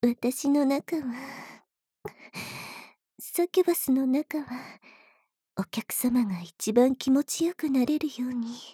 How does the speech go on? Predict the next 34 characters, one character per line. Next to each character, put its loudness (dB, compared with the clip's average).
相 8
手 -2
に 0
よ 0
っ -10
て -10
変 2
化 -6
す -2
る 2
ん -6
で -4
す。 -10
う -2
ん。 6
だ -6
か -10
ら、 0
絶 -4
対 6
に 8
気 -8
持 4
ち -4
い 4
い 2
と 6
思 4
い 4
ま 2
す -8
よ。 -12
セ -8
ッ -16